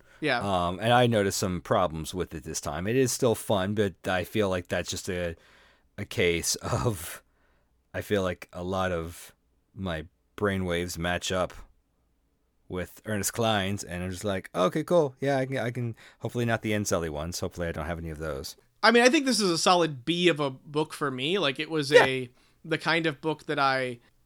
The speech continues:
Speaker 1: I enjoy, I did enjoy reading. I had some fun reading it, but then at the end, I feel like it should have just been longer. Like, I honestly feel like the book would have benefited from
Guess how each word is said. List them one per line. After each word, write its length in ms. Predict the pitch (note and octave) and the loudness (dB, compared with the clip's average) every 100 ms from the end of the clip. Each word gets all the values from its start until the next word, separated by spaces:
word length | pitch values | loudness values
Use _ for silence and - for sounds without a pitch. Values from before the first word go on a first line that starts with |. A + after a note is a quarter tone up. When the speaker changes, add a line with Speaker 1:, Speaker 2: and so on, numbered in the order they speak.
| - | 2
Speaker 1:
I 120 | D3+ | 6
enjoy, 440 | D#3+ D3+ C#3+ E3 | 6 2 0 0
I 120 | D#3 E3+ | 0 4
did 160 | A3+ | 4
enjoy 340 | C4+ G3+ G3 E3 | 4 4 4 4
reading. 320 | D3+ E3+ E3 | 4 2 2
I 120 | C#3+ | 2
had 300 | D#3 D#3+ E3 | 6 4 4
some 200 | - D#3 | -6 -6
fun 220 | - D#3+ | 0 0
reading 240 | D#3 D#3 D3+ | 2 0 0
it, 180 | D#3 D3 | 0 0
but 160 | D3+ | -2
then 100 | D#3 | -2
at 120 | D3+ | -2
the 140 | D3 C#3 | -4 -2
end, 220 | D#3+ D#3+ | 0 0
I 40 | |
feel 180 | C#3+ D#3+ | 0 0
like 140 | D3 C#3 | 0 -2
it 80 | C3 | -4
should 160 | F3 | -4
have 80 | D#3 | -4
just 160 | D#3+ D3+ | -4 -2
been 160 | D#3 | 0
longer. 340 | C#3 D#3+ D#3 G#2+ | 0 -2 -4 -8
Like, 200 | C#3+ C3 | -6 -4
I 120 | C#3 | -2
honestly 380 | C#3 E3 E3+ D#3+ | 2 2 4 0
feel 120 | D3 | 0
like 200 | D#3 D3 - - - | 0 -2 -6 -20 -8
the 80 | D3+ | -2
book 200 | E3 E3+ | 0 0
would 100 | E3 | 0
have 140 | D3 | 0
benefited 500 | D3 D3 D3+ D3+ C#3 | 0 0 0 -2 -2
from 480 | - C#3+ C3+ C3+ C3 | -2 -2 -2 -4 -12